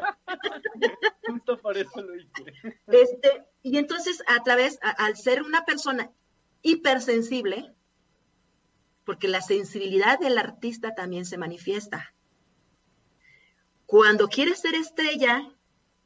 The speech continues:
Speaker 2: la-, solo interpretas. Es como cuando tú ves a un cantante, hablando de las artes escénicas, ¿no? El cantante en escena. Entonces tú tienes a un cantante que agarra, interpreta esa canción y te hace llorar.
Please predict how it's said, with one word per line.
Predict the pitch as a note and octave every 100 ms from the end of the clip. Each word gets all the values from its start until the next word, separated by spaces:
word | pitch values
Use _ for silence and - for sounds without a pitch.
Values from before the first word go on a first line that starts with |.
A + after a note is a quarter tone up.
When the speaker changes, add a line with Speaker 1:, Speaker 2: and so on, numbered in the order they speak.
| _ _ -
Speaker 2:
la-, | A3+ - - _ _ _ _ -
solo | - C4 B3+
interpretas. | C#4+ C#4+ D4 D4+ D#4 G3 G3 - _ _ _ _ -
Es | A#3
como | D#4+ C#4 A#3+ A3+ - _
cuando | - B3 A#3+
tú | B3
ves | E4 E4
a | D4
un | D4
cantante, | D4 C#4 C4 A3+ G#3
hablando | F#3+ G#3 A#3 C4
de | A#3
las | G3+ G#3+
artes | A3 A3+ G#3+
escénicas, | G#3 A3 F#3+ D#3+ - E3
¿no? | F#3 F#3 E3
El | E3 E3
cantante | F#3 G3 B3 C4
en | B3
escena. | G3+ F#3+ F3+ F3 - _ _ _ _ - -
Entonces | _ A#3 A3 A#3
tú | B3+ C4+
tienes | C#4+ C#4+ C#4 C#4
a | C4+
un | C4 C4+
cantante | B3+ A3+ A3+ A3+ A#3 A#3+ C4+ C4+
que | A3+
agarra, | G3+ G#3+ A3+ B3 B3
interpreta | A#3+ A3+ G3 G3 G#3+ A3+ A3+
esa | A#3 A3
canción | A3+ G#3+ G#3 A3 A3
y | B3+
te | B3 F3 F3
hace | E3 G3+
llorar. | C4+ G#3 F3+